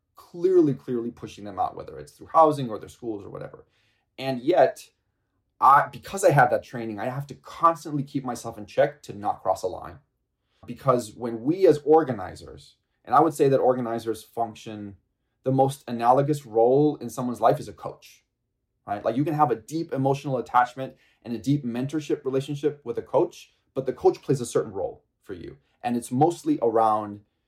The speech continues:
training to do a thing and supporting emotionally to do that thing really well, to win something. Um, and so if, if I enter the emotional support space in a way that doesn't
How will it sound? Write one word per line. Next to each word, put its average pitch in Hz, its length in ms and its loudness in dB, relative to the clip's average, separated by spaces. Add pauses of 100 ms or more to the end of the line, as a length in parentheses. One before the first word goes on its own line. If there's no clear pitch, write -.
(320)
training 156 600 0
to - 120 -4
do 117 240 0
a 110 40 -6
thing 87 420 -14 (500)
and 117 160 -12
supporting 160 520 0
emotionally 131 640 -2
to - 160 -6
do 131 180 0
that - 280 2
thing 117 360 -4
really 127 300 -2
well, 110 420 2
to 185 80 2
win 175 220 4
something. - 340 -12 (420)
Um, 120 380 -2 (100)
and 131 260 -6
so - 340 2 (100)
if, 131 220 -2
if 139 180 -4
I 190 260 0
enter 135 560 0 (260)
the 131 280 0
emotional 143 580 2
support - 480 -4
space 123 480 -4
in 117 160 -14
a 110 40 -10
way 127 160 0
that 131 240 -4
doesn't 139 420 0